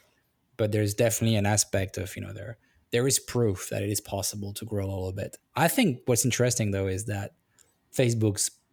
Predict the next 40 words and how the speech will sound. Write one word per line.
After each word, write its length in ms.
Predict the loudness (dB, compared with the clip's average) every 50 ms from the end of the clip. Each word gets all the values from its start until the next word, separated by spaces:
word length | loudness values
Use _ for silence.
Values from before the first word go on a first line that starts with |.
| _ _
biggest 360 | -4 -2 0 0 -2 -2 -6
problem 680 | -10 -10 -4 -2 -2 0 0 -2 -4 -6 -6 -6 -8 -10 -10 _
might 340 | -4 0 2 2 4 4 4
actually 340 | 2 2 0 -2 -2 -2 -2
be 180 | -2 -2 -2
what 240 | 0 -2 -2 -4 -4
you 60 | -6
described, 800 | -4 -4 -4 -6 -4 -4 -2 -2 0 -2 -2 -4 -8 -10 -12 -12
which 240 | -10 -8 -6 -6 -6
is 280 | -6 -6 -6 -8 -10 -12 _ _ _ _ _ _ _ _ _ _ _ _ _ _ _ _ _ _ _ -8
the 180 | -2 0 0 2
fact 320 | 4 4 4 4 2 0 -2
at 120 | -2 0 2
the 120 | 2 2
heart, 440 | 2 2 2 2 4 2 2 0 -4
Facebook's 1040 | -6 -4 -2 0 2 2 2 0 0 -2 -4 -4 -6 _ -8 -8 -8 -8 -10 -12 -16 _ _ _ _ _ _ _ _ -4
social 380 | 0 2 2 2 2 2 0
graph 500 | 0 0 0 0 0 -2 -4 -6 -10 -8 -4
was, 260 | 0 0 0 0 -2 -6 _
was 240 | 0 2 4 4 2
both 240 | 2 4 4 4 4
the 80 | 4 2
thing 180 | 0 2 2 0
that 240 | 0 -2 -4 _
kind 120 | -6 -2 -2
of 240 | -2 -2 -4 -8 _
put 120 | 0 2
it 40 | 2
on 100 | 4 2
the 100 | 2 2
map, 340 | 4 4 4 4 2 0 0
but 100 | 0 2
also 280 | 2 2 2 0 0 -2
the 80 | -2 -2
things 300 | -2 -2 -2 -2 -2 -2
that's 260 | -2 -2 -2 -2 -2
gonna 180 | -2 -2 -4 -4
cost 360 | -2 0 2 2 2 2 0
it, 160 | -4 -4 -2
because 420 | -2 0 0 2 0 0 0 -2